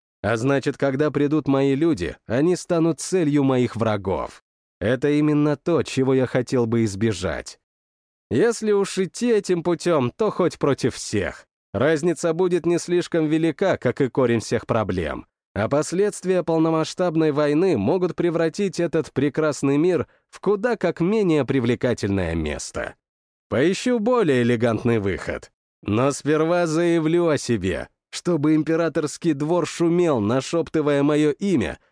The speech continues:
и переживая о том, чтобы я не заглянул к ним в гости. А значит, пора выспаться для великих свершений. Все вопросы невозможно решить за раз.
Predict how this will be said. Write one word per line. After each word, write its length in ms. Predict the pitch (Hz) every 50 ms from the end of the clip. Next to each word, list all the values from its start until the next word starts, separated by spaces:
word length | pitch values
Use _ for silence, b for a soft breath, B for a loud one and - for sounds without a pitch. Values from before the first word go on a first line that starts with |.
| _ _ _
и 100 | 247 240
переживая 720 | - 214 202 190 185 151 185 196 190 196 196 180 175 165 170
о 60 | 165
том, 320 | - 240 240 202 123 113
чтобы 360 | - - - 226 185 156 165
я 140 | 160 156 147
не 100 | 143 143 131
заглянул 520 | 123 143 139 135 139 139 131 135 131 123
к 80 | - 139
ним 180 | 135 135 127
в 80 | 117 117
гости. 640 | 107 113 92 80 - - - - - 71 58 - - _ _ _ _ _ _ _ _ _ _ -
А 160 | 92 107 131
значит, 600 | 143 147 180 220 240 240 214 - - 208 185 - - _
пора 340 | - 220 214 214 208 196 175
выспаться 720 | 160 180 220 208 185 - - 113 104 - - 113 104 98
для 240 | 123 180 202 196 170
великих 480 | 151 147 139 135 131 104 - 113 101
свершений. 920 | - - 104 107 90 - - - - 92 78 73 67 67 64 57 - - _ _ _ _ _ _ _ _ _ _ _ _ _ _ _ _ _ _ _ _ _ _ _ _ _ _ _
Все 300 | _ - - - 123 147
вопросы 500 | 156 175 185 180 226 233 240 208 - 208
невозможно 680 | 202 208 202 190 190 185 180 202 226 226 185 135 127 127
решить 420 | 117 117 123 - - 139 127 110
за 220 | 120 110 110 107 98
раз. 420 | 90 82 - - - - - -